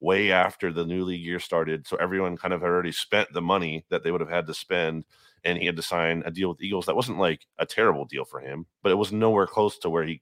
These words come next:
probably could have gotten if he had gotten cut earlier. So <clears throat> I think he just really wants to, you know, chase the money. And if it's close, like, I'm sure if the Eagles are, like, you know, maybe, like, a million dollars under than what another team, yeah, yeah, maybe he'll stay. But I just think he, someone's gonna blow,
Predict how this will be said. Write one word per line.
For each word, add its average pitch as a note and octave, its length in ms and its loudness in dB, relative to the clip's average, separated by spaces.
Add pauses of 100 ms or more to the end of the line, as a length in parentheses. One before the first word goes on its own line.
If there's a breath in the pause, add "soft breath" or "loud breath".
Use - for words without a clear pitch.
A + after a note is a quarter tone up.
probably E2+ 220 -2
could - 160 0
have D#2+ 100 -4
gotten D2+ 280 -2
if D2 100 -8
he E2 80 -2
had D2 160 -6
gotten D2 220 -2
cut E2 200 2
earlier. E2 420 2 (380 loud breath)
So E2 380 4 (220)
<clears throat> G#2 220 -2
I A2 120 8
think A2 160 -2
he G#2+ 80 -2
just G2+ 180 -4
really F2 260 -2
wants F2 340 0
to, D#2+ 360 2 (180)
you D2 120 -10
know, C#2+ 120 -4
chase F2+ 260 0
the D#2 100 -4
money. D#2+ 340 2 (240 soft breath)
And D3+ 60 4
if D3 80 6
it's F#2 80 -4
close, C3 560 6
like, F#2+ 80 2
I'm G2 100 2
sure A2 160 4
if F#2+ 120 2
the F2+ 80 -2
Eagles F#2+ 280 0
are, F2 60 2
like, D#2+ 260 0
you F#2+ 60 -2
know, C#2+ 120 0
maybe, D2 200 -4
like, C#2 160 -8
a F2 60 0
million E2+ 340 0
dollars D#2+ 420 4
under F2 320 2
than E2 140 -2
what D#2+ 140 0
another E2 200 -2
team, F2 340 -4
yeah, D3 280 4
yeah, G#2 260 6
maybe G2+ 220 0
he'll E2+ 140 2
stay. F#2+ 420 4 (260 soft breath)
But E2 220 6
I F2+ 80 8
just F2+ 160 -4
think F2+ 160 -2
he, D#2+ 120 -12
someone's D#2+ 280 -4
gonna D2+ 120 -2
blow, D2 400 -2